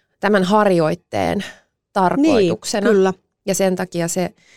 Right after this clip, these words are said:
Speaker 1: tässä harjoitteessa on myös tärkeää se, että, että nämä, ö, menevät yleisölle, koska eihän, siinä ei muuten olisi mitään vaaraa. Se ei olisi mitään vaaran elementtejä, jos me vaan
Speaker 2: Niinpä.
Speaker 1: keskenään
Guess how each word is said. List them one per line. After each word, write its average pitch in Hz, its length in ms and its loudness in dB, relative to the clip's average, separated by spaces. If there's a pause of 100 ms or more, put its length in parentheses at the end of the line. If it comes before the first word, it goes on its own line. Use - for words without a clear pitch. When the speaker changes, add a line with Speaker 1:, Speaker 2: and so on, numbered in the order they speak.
(280)
Speaker 1:
tässä 185 440 -4
harjoitteessa 180 840 -6
on 180 60 -4
myös 180 180 -4
tärkeää 185 440 -4
se, 180 280 -2
että, 175 320 -6 (140)
että 180 240 -10
nämä, 175 320 -2 (600)
ö, 165 40 -2 (500)
menevät 185 440 0 (720)
yleisölle, 175 800 0 (960)
koska - 460 -4
eihän, 170 240 -2 (320)
siinä 175 280 0
ei 170 60 2
muuten 180 300 0
olisi 165 160 -4
mitään 170 420 -4 (140)
vaaraa. 175 520 2 (160)
Se - 100 -8
ei 175 140 2
olisi 180 120 -4
mitään 185 220 0
vaaran 175 300 2
elementtejä, 175 580 0
jos 180 100 -6
me 170 120 -2
vaan 170 120 0
Speaker 2:
Niinpä. 190 160 2
Speaker 1:
keskenään 165 460 0